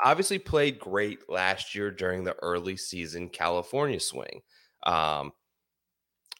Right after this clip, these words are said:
fourth at the Farmers, twentieth at Phoenix,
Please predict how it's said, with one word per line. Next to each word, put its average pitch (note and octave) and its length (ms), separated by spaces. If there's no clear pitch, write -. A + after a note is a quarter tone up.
fourth C3+ 420
at C3 100
the A#2+ 80
Farmers, F2 640
twentieth B2 480
at - 200
Phoenix, D#2+ 500